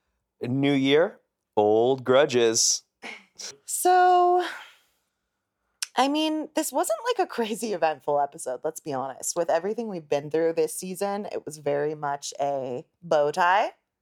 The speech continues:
Speaker 1: Which, you know what? With four episodes of, um, reunion coming up,
Speaker 2: Yeah.
Speaker 1: I'm okay with.
Speaker 2: Me too.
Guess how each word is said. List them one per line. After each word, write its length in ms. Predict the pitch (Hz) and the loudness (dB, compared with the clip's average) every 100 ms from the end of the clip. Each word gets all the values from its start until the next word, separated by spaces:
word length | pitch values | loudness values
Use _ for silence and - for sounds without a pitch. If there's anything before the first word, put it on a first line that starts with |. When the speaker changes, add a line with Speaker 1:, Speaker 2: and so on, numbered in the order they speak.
| _ 160 | _ -4
Speaker 1:
Which, 560 | 147 190 196 196 - | 0 2 2 0 -2
you 200 | 165 170 | -2 0
know 200 | 175 190 | 2 2
what? 500 | 175 190 185 180 - 139 117 | 4 4 6 4 2 -4 -8
With 580 | 135 151 143 135 - - _ | 0 2 2 -2 -14 -16 _
four 800 | - - - 147 151 151 156 151 | -18 -12 -2 0 4 4 2 2
episodes 920 | 131 - 147 - 139 139 160 160 - - | -2 -2 -4 0 2 2 -2 -4 -8 -6
of, 720 | - 123 117 113 113 113 107 - _ _ _ _ _ 117 | 0 2 4 4 4 2 -2 -10 _ _ _ _ _ -2
um, 680 | 110 107 101 98 95 92 92 - | 0 0 0 -2 -4 -10 -20 -8
reunion 640 | 131 120 117 120 135 170 | -6 -4 -4 -4 -4 -6
coming 320 | 170 190 190 | -6 -6 -4
up, 240 | 202 226 _ _ | -4 -6 _ _
Speaker 2:
Yeah. 240 | 170 156 - _ _ _ _ _ _ _ - | -4 -4 -4 _ _ _ _ _ _ _ -2
Speaker 1:
I'm 200 | 156 156 | 0 2
okay 300 | 147 - 123 | 0 0 0
with. 300 | 107 98 - | 0 -6 -6
Speaker 2:
Me 180 | 240 254 | -6 -6
too. 200 | - | -4